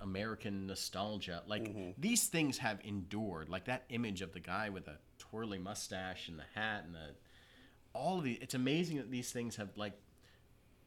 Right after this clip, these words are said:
Speaker 1: maintained for so long. The cl-
Speaker 2: Sure.
Speaker 1: this, the clown that you talked about, like, you know, even, like, the,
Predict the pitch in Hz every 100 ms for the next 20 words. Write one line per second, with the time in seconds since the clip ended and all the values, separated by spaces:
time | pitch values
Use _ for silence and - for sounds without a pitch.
0 | - - - - - - - 120 110 107
1 | - 123 139 151 117 - - - - 73
2 | 71 71 69 82 - - 135 - 123 -
3 | 113 - - 135 226 139 98 92 175 139
4 | 110 98 90 85 92 87 120 101 - 123
5 | 127 - 110